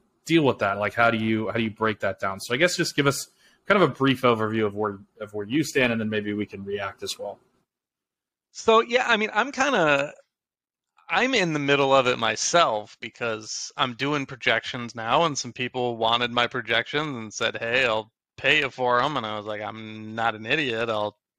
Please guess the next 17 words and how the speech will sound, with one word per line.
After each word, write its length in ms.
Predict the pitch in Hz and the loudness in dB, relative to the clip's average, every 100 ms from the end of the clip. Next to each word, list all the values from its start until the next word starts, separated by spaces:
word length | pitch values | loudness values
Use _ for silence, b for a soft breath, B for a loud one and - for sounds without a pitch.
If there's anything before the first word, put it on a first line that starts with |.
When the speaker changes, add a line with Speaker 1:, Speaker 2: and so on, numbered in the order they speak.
| - | -4
Speaker 2:
I'm 140 | 117 | -4
doing 300 | - 135 135 | 0 0 0
'em. 220 | 113 117 | -2 -6
I'll 120 | 107 107 | -6 -4
sell 380 | - 156 131 110 | 2 4 4 0
'em." 220 | 107 107 | -8 -10
So 560 | - - 131 123 117 - _ _ _ _ _ _ 180 | -4 2 4 4 2 -2 _ _ _ _ _ _ 0
as 260 | 151 156 | 2 4
I've 220 | 151 139 | 2 2
been 220 | 120 120 110 | 0 -2 -2
doing 480 | 143 208 190 147 | -2 2 2 2
'em, 440 | 131 120 117 110 107 _ _ _ _ _ _ 170 143 | 0 -2 -4 -10 -16 _ _ _ _ _ _ -4 -2
th-, 120 | 147 165 | -2 -2
there 180 | 147 147 | 2 4
was 180 | 160 151 | 4 2
a 60 | 151 | 0
week 200 | 151 | -2